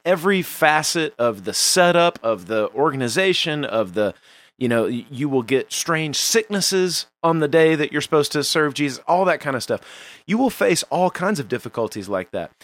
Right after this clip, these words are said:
Is this something that the Lord is throwing at you for you to get stronger in? Is this from the enemy?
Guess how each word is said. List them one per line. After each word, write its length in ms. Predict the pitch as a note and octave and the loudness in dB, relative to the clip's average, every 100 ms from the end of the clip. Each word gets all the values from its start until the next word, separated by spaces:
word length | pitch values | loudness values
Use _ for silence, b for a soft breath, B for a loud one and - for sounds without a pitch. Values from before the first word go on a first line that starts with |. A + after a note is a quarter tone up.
| b | b
Is 140 | - B2 | -6 0
this 180 | F#3 - | 2 2
something 320 | F3 D#3+ D3+ | 0 -2 -4
that 160 | C3 | -4
the 60 | A#2 | -2
Lord 240 | B2+ D3 | 2 2
is 80 | C3 | 0
throwing 320 | - C3+ B2+ | -4 -4 -2
at 180 | C3 C3 | -4 -4
you 140 | C3 B2+ _ | -4 -6 _
for 100 | B2+ | -6
you 140 | B2 | -4
to 80 | A2+ | -6
get 160 | G#2 | -8
stronger 380 | - E3+ F#3+ F#3 | -6 -4 -4 -2
in? 160 | F#3+ F3+ | -4 -4
Is 160 | B2 | -6
this 140 | A2+ A#2 | -6 -6
from 200 | - B2+ | -8 -8
the 140 | A#2+ | -8
enemy? 320 | C#3+ D#3 D#3+ | -6 -6 -6